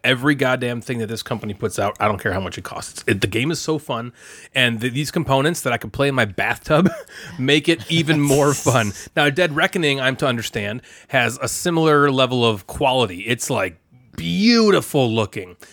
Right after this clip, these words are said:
Speaker 1: And I've been hearing some really fantastic things about it from, uh, Ben Kennard, and a lot of different reviews that I've watched are like, "This game is so much fun."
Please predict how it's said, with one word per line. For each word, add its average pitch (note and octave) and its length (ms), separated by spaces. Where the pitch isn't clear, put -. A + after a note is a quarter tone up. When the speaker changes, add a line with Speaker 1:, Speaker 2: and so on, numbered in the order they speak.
Speaker 1:
And C#3 280
I've D#3 160
been D#3 100
hearing F3 280
some D#3 320
really A3 260
fantastic D#3 640
things G#3+ 240
about C#3+ 240
it G#2+ 100
from, A2+ 360
uh, G#2+ 260
Ben G#2+ 460
Kennard, F3+ 500
and B2+ 240
a A#2+ 120
lot A#2+ 200
of B2 300
different C#3 260
reviews F3+ 360
that B2 80
I've G2 160
watched E2+ 300
are A#2 120
like, G2+ 220
"This C3+ 140
game D3+ 200
is C#3 80
so A#2 440
much G2+ 300
fun." E3+ 320